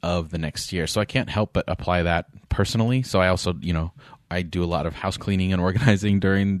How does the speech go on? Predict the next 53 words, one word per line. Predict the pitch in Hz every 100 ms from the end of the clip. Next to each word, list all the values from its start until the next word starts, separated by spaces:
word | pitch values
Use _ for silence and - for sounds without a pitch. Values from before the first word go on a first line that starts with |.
| -
December | 101 107 98 95 87
and | 82
trying | 87 90 87
to |
get | 85 87
this | 92 -
going. | 87 92 90 87 82
And, | 76 76 - - - - -
um, | 78 73 73
so | - 92
while | 87 98 95
I'm | 87
doing | 85 113 92
all | 87
these | 85 -
things | 90 82
about | 82 73
organizing | 117 107 85 82 82
it, | -
it | - 87 - - -
puts | - -
my | 85
mind | 87 90 87
into | 82 85
a | 80
place | - 80 -
of, | 78 76 - - _ 87
"Okay, | - 85
so | 92
what's | 82 -
next | 85 78 - - -
for | 80
me?" | 80 78
and | 76
all | 78
that | 76 -
kind | 67
of |
stuff. | - 67 -
So, | - 71 - - - _ _ _ _
so | - 113
I |
guess | 127 -
for | 104
me, | 117 120
like, | 95 101
I | 95
just, | 101 - - _
I | 85
wanna | 87 85
do | 82 85
more | 78
cooking. | - 123 131 123 120